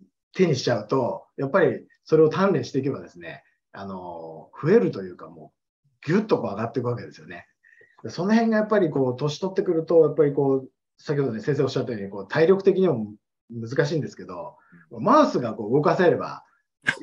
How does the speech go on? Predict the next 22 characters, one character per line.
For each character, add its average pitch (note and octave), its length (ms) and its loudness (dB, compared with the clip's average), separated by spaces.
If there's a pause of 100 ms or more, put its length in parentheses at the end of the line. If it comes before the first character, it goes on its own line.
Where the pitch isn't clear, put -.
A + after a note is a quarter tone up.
(200)
で C3+ 100 2
き G#3+ 80 4
る A#3 80 6
ん F3+ 40 6
じ D#3 80 4
ゃ - 40 2
な B2 80 0
い - 20 0
か - 220 4
な C#3+ 40 -4
っ - 20 -6
て - 160 -2
い C3 40 2
う - 20 -6
ね、 B2 200 -6 (140)
<laughs> - 120 -6
と C3+ 80 -4
こ C3 120 4
ろ F#2+ 60 2
で - 80 -6
す - 120 -18
ね。 G2 220 -12